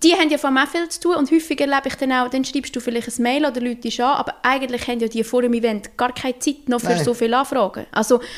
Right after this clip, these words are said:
Speaker 1: sie könnten sich den Stress nehmen, indem sie einfach,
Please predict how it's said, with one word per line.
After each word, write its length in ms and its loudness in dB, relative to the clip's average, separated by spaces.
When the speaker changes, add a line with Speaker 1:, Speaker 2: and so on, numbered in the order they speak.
Speaker 1:
sie 120 0
könnten 380 0
sich 160 -4
den 180 -10
Stress 500 -6
nehmen, 340 0
indem 260 -2
sie 200 -6
einfach, 380 -4